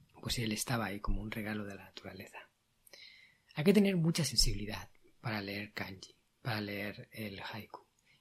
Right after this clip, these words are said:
y adentrarse en lo que el escritor quería transmitir con ese aware. Pero lo ideal es que nosotros mismos seamos capaces de experimentarlo,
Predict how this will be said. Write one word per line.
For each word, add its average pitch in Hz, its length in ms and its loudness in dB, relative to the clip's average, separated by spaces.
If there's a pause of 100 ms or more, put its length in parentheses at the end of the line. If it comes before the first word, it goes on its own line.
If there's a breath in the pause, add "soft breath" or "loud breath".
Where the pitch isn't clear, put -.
(140 soft breath)
y 131 200 -2
adentrarse 113 800 -2
en 113 120 -4
lo 107 140 -6
que - 120 -6
el 98 60 -6
escritor 113 560 -6
quería 104 320 -6
transmitir - 600 -10 (280)
con 110 180 -6
ese 110 480 -10 (100)
aware. 101 480 -12 (840 loud breath)
Pero 127 180 2
lo 127 100 4
ideal 135 640 2
es - 160 -4
que - 100 0
nosotros 147 440 0
mismos 127 340 -2
seamos 123 320 -2
capaces 117 560 -4
de 107 80 -4
experimentarlo, 107 960 -6